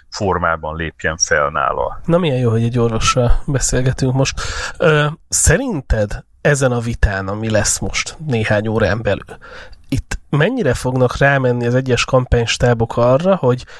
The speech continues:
Speaker 2: pontosan az ilyen szellemi képességbeli különbségeket megjelenítsék, vagy éppen elfedjék? Azért láttunk Bidennél olyat, hogy össze tudta magát szedni, ha például volt egy olyan évértékelője, ahol önmagához képest kifejezetten brillírozott. Ö,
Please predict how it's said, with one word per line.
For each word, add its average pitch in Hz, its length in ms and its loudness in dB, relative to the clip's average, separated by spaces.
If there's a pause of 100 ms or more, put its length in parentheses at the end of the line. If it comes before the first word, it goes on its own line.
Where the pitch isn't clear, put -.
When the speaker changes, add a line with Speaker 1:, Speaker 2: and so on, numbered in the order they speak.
(220)
Speaker 2:
pontosan 147 600 0
az 120 160 0
ilyen 117 200 2
szellemi 120 460 2
képességbeli 117 840 0
különbségeket 120 1120 0 (320)
megjelenítsék, 131 880 0
vagy 117 140 0
éppen 120 260 -2
elfedjék? 113 520 0
Azért 127 260 0
láttunk 151 420 0
Bidennél 123 1040 0
olyat, 127 240 2
hogy 131 120 -2
össze 135 200 -4
tudta - 280 -2
magát 110 320 0
szedni, 113 320 0
ha 113 240 4
például 120 240 2
volt 120 180 2
egy 120 120 -4
olyan 120 140 2
évértékelője, 120 880 0 (340)
ahol - 380 2
önmagához 120 540 2
képest 123 320 -2
kifejezetten 120 800 0
brillírozott. 117 840 2 (440)
Ö, 120 320 4